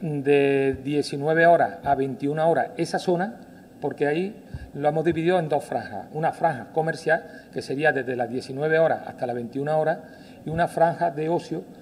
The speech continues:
que sería desde las veintiuna horas hasta la una de la noche, de las cuales, eh, esta que yo estoy diciendo sería solamente comercial.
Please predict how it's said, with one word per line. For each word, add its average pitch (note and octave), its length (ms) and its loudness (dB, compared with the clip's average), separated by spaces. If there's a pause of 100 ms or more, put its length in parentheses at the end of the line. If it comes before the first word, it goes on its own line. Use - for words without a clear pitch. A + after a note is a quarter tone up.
que - 120 -8
sería D#3 720 -2
desde D3 220 0
las C#3 120 2
veintiuna D3 480 -2
horas F3 280 2
hasta C#3 280 0
la B2 80 -2
una C3+ 180 -2
de C3+ 80 -2
la C3 100 -4
noche, A#2+ 280 -12 (800)
de C#3 160 0
las C#3 120 6
cuales, F3+ 400 6 (500)
eh, C#3+ 480 4
esta E3 200 0
que F3+ 120 0
yo F3 80 2
estoy F3 180 0
diciendo F3 320 -2
sería E3 280 2
solamente D#3+ 440 0
comercial. C#3 480 -4